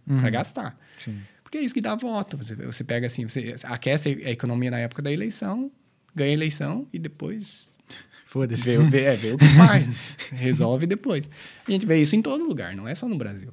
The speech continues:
Speaker 1: A gente vê isso aqui, a gente vê isso na América. É.
Speaker 2: Uhum.
Speaker 1: Então, é, o governo, assim, ele tem um incentivo muito grande de, de emitir moeda. Então,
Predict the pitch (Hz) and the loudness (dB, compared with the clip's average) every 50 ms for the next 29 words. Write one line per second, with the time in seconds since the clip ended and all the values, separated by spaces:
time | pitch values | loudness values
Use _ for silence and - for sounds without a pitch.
0 | 123 131 123 - 101 - - 101 92 98 - - 85 - - - 117 139 196 196 | -18 -18 -18 -18 -20 -16 -14 -12 -12 -12 -12 -14 -16 -18 -12 -10 -8 -6 -6 -6
1 | 123 107 101 - 107 104 101 107 - - 92 95 101 101 113 127 170 202 - - | -6 -8 -10 -12 -14 -14 -14 -12 -12 -12 -10 -8 -8 -6 -6 -6 -8 -10 -12 -14
2 | - 123 - 139 123 117 110 110 107 107 104 - - _ - - _ _ _ _ | -14 -8 -6 -4 -4 -4 -4 -6 -8 -8 -10 -12 -18 _ -20 -20 _ _ _ _
3 | _ _ _ _ _ 110 113 123 120 123 117 135 135 127 107 120 123 127 139 156 | _ _ _ _ _ -8 -6 -4 -4 -6 -6 -8 -12 -14 -12 -6 -4 -2 0 0
4 | 139 120 127 127 131 131 127 120 123 - 127 120 117 113 113 117 117 - 123 127 | 0 0 0 0 0 0 0 -2 -2 -4 -4 -4 -2 -4 -4 -6 -6 -4 -4 -4
5 | 135 131 131 127 - 135 127 123 143 143 139 147 156 165 208 165 143 139 147 170 | -2 -2 -2 -2 -2 -2 -2 -2 -2 0 2 2 2 0 0 -2 0 0 0 0
6 | 190 196 180 196 180 165 151 139 139 139 139 143 135 - - 143 131 127 110 98 | -2 -2 -4 -4 -6 -6 -4 -2 0 2 2 2 2 0 0 0 0 0 -2 -4
7 | 92 92 107 - - _ _ _ _ - - 110 107 110 107 107 104 - | -8 -10 -12 -16 -18 _ _ _ _ -12 -10 -8 -8 -8 -8 -10 -12 -14